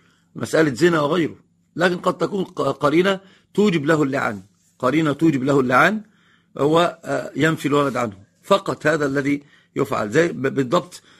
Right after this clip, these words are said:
كذا تكون قرينة لينفي الولد عن نفسه فقط، فلا يقام بها حد ولا تتهم بالزنا ولا غير ذلك، لكن تكون قرينة كما قلت أن ينفي الولد عن نفسه.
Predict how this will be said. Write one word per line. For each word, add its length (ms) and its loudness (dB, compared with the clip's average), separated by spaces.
كذا 280 0
تكون 440 0
قرينة 520 0
لينفي 500 0
الولد 380 0
عن 220 -2
نفسه 300 -8
فقط، 420 0
فلا 200 0
يقام 280 -2
بها 180 -2
حد 280 -4
ولا 180 2
تتهم 400 -2
بالزنا 420 -2
ولا 220 4
غير 200 -2
ذلك، 440 -8
لكن 260 -2
تكون 200 -4
قرينة 380 0
كما 200 -2
قلت 320 -6
أن 120 2
ينفي 220 0
الولد 400 0
عن 200 -2
نفسه. 440 -10